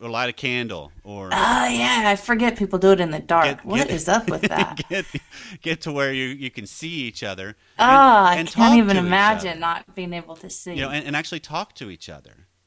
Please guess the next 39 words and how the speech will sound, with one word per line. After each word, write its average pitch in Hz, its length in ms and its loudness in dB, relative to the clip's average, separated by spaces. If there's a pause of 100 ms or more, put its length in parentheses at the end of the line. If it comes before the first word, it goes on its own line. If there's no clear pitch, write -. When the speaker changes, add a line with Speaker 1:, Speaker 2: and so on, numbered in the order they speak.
(220)
Speaker 1:
ab-, 190 120 0
Speaker 2:
Yeah, 196 320 2
Speaker 1:
a-, 123 120 -6
about 123 40 -6 (320)
Speaker 2:
talk. 113 60 -6
Speaker 1:
what's 135 280 -6
going 156 340 -8
on 127 460 -12 (360)
with 123 280 -12
you 92 160 -12
during 113 420 -10
the 104 80 -12
moments 104 480 -12
you're 101 140 -14
together. 110 460 -12
And 113 180 -12
that's, 151 340 -10 (640)
that's 156 260 -2
the 147 140 -8
main 147 540 -4
recommendation 131 680 -10
we 123 140 -10
constantly 120 560 -12
come 98 200 -14
back 107 260 -14
to, - 120 -20 (640)
is 101 180 -16
Speaker 2:
Right. 156 400 -10
Speaker 1:
start - 240 -12
talking. 120 540 -12 (1160)
Speaker 2:
Yeah, 180 600 0
before 196 560 4
and 151 260 -4
during 214 640 4
and 147 320 -4
after 240 460 0
Speaker 1:
Yeah. 220 520 6
Speaker 2:
and 160 200 -2
without 180 640 2